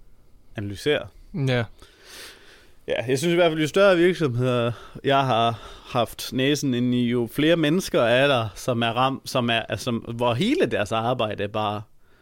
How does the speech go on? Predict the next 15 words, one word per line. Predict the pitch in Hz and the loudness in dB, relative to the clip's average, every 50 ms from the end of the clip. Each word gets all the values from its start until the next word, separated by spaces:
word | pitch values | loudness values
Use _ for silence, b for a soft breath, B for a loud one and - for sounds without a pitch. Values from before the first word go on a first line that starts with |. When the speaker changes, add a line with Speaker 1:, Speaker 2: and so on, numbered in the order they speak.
| b b b b b b - _ - | b b b b b b -20 _ -2
Speaker 2:
Det | 120 | -2
er | 117 117 | 0 2
sådan | 123 123 | 2 2
en | 127 135 | 2 2
rigtig | 139 143 139 139 127 | 2 0 0 -2 0
marketingkoordinator-ting. | 123 123 127 139 151 156 147 - - 117 110 - 117 110 107 110 110 113 117 117 - - 120 - - 123 120 131 127 - - | 2 2 2 2 0 0 -2 -4 -6 -6 -4 -2 -2 0 0 0 2 2 0 0 -2 -4 -6 -4 -4 -4 -4 -4 -8 -8 -4
Speaker 1:
Ja, | 104 104 92 67 | -2 -2 -2 -2
sådan | - - 127 123 120 120 117 95 | -2 -4 -4 -2 -2 -2 -2 -2
analysis | 120 120 127 139 156 180 190 185 - 135 - | -2 0 0 2 2 2 0 0 -2 -6 -6
paralysis | - 131 131 131 135 147 151 151 - 127 - | -4 -2 0 0 0 0 -2 -2 -4 -8 -8
plus | - - 135 123 - - | -8 -6 -6 -6 -6 -4
møder | 127 127 131 139 147 147 | -4 -2 -2 0 0 0
og | 143 127 117 104 | 0 0 -2 -2
kaffe | - 120 123 139 135 - 123 117 113 107 | -2 0 0 0 -2 -2 -2 -2 -2 -2
og | 107 110 110 107 101 | -2 -2 -4 -4 -6